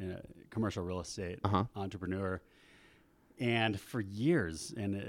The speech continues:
Speaker 1: this is a topic I geek out on, is commercial real estate, but for years, uh, there's been talk about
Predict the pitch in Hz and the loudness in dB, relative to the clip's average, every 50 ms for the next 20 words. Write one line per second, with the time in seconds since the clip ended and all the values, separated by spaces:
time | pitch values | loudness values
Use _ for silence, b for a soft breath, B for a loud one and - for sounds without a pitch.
0 | 120 113 107 98 113 110 - 113 - - 117 113 101 104 - 107 104 98 90 104 | -8 -8 -4 -4 -2 -2 -2 -4 -4 0 0 0 0 0 0 0 -2 -2 -2 -4
1 | 101 - - 98 95 98 92 87 85 85 85 82 - - 98 98 - - 95 90 | -4 -4 -2 -2 0 0 0 -2 -2 -2 -4 -6 -6 -6 -6 -6 -4 -6 -4 -2
2 | 101 110 101 - 101 92 90 90 90 95 - - 107 98 90 90 95 107 113 120 | -2 -2 -2 -4 -6 -6 -6 -6 -6 -8 -8 -6 -6 -6 -4 -4 -2 0 2 2
3 | 113 101 98 92 85 - - - b b b b b b b b _ _ - 104 | 2 2 0 -2 -4 -6 -10 -16 b b b b b b b b _ _ -4 -2
4 | 101 98 95 95 92 92 92 87 95 107 107 107 98 95 107 101 95 90 - - | 0 0 0 0 0 -2 -2 0 0 2 2 2 0 -2 -2 -2 -2 -2 -4 -6
5 | 90 98 95 90 85 - 98 85 87 85 87 85 - | -4 -2 -2 -2 -2 -6 -8 -8 -6 -6 -8 -8 -10